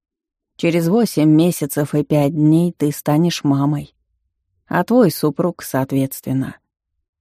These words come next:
счастливым папочкой». «Эй, ей, вы чего?»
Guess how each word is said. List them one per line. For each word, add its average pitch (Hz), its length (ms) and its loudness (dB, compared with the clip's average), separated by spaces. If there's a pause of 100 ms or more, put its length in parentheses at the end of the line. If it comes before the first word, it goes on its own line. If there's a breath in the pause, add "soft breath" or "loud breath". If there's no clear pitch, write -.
счастливым 160 720 0
папочкой». - 680 -8 (720)
«Эй, 196 260 4
ей, 170 480 4
вы 202 200 2
чего?» 190 500 -2